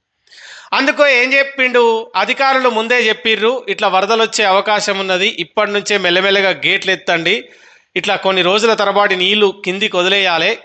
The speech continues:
ఇట్లా కిందికి వదిలేస్తేనే హైదరాబాద్ మునిగిపోకుండా ఉంటది" అని చెప్పి అధికారులు చెప్పినా కూడా పట్టించుకోలే.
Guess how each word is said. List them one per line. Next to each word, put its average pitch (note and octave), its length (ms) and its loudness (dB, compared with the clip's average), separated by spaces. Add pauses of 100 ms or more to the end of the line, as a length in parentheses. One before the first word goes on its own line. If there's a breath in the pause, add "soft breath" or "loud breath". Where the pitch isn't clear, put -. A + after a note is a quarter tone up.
ఇట్లా F3 180 -6
కిందికి G3 400 -4
వదిలేస్తేనే G3 880 0 (440)
హైదరాబాద్ G3 500 2
మునిగిపోకుండా F#3 680 -2
ఉంటది" E3+ 440 -2
అని E3 120 -2
చెప్పి E3 220 -6
అధికారులు F3+ 460 -2
చెప్పినా D#3+ 480 -4
కూడా E3+ 460 -2 (480)
పట్టించుకోలే. A3 480 -4